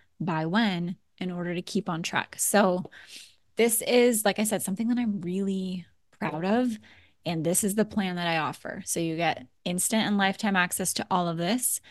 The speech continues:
all of the content. You get access to the Facebook community where you can find additional support. Sometimes we do pop-up challenges. You can find decluttering buddies in there. You can ask your questions. You can brainstorm when you need help brainstorming, like, "How do I work through this? I'm stuck."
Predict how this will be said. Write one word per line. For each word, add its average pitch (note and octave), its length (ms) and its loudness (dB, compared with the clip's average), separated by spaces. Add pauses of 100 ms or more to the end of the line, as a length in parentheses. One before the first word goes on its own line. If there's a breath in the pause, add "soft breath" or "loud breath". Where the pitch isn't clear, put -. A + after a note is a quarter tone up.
(460 loud breath)
all F3 160 4
of F3 120 0
the G#3+ 100 2
content. G3 760 0
You F3+ 160 -4
get F3 140 0
access F3+ 300 -4
to G#3+ 100 -2
the A3 80 0
Facebook F#3+ 380 -2
community F3 420 -2
where F3+ 120 -2
you E3 60 -2
can E3+ 140 -6
find E3+ 180 -2
additional E3+ 400 -2
support. E3+ 580 -2
Sometimes F3 420 -4
we E3+ 160 0
do E3 280 -2
pop-up G#3+ 360 -2
challenges. G3+ 640 0 (400 loud breath)
You F3+ 100 0
can E3+ 160 -6
find E3 600 -2 (100)
decluttering F#3 440 -2
buddies F3+ 280 0
in F3 60 -2
there. F3 200 -2
You D#3+ 140 -6
can - 240 -6
ask F3+ 300 -2
your G3 80 -8
questions. E3+ 720 -2 (480 loud breath)
You F3+ 120 -2
can F3 180 -4
brainstorm F#3 960 -2
when E3+ 220 -6
you D#3 80 -6
need D#3 140 -4
help F3+ 300 -2
brainstorming, F#3 600 -2
like, C#3 160 -6
"How - 160 -4
do D#3+ 80 -4
I D#3 80 -2
work D3+ 180 -8
through F#3+ 180 0
this? F3+ 240 0
I'm - 100 -8
stuck." - 440 0